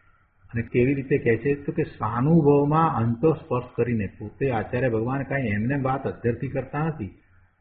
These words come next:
પોતે અનુભવ સહિત કહે છે, પોતાના સ્વરૂપને જેમણે અનુભવ્યું છે, એટલે અંતસ્પર્શ કરીને આચાર્ય ભગવાન કહે છે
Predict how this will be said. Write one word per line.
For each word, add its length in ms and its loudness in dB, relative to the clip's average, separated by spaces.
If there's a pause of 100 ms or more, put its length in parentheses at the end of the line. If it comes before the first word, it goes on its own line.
(240)
પોતે 260 -2
અનુભવ 520 2
સહિત 400 6
કહે 220 0
છે, 180 -14
પોતાના 580 -6
સ્વરૂપને 720 -4 (1000)
જેમણે 520 0 (400)
અનુભવ્યું 540 8
છે, 120 -6
એટલે 240 -6
અંતસ્પર્શ 1000 -4 (600)
કરીને 720 2 (480)
આચાર્ય 380 2
ભગવાન 400 2
કહે 200 -4
છે 320 -4